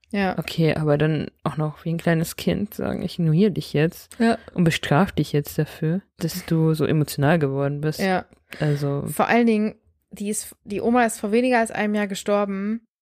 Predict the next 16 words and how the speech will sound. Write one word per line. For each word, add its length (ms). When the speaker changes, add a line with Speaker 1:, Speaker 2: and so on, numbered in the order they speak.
Speaker 1:
und 100
du 80
lädst 400
ihn 220
ein, 560
aber 180
sie 100
hat 60
ihn 120
ja 100
auch 120
nicht 160
vorgewarnt. 760
Also, 380
sorry, 400
wenn, 300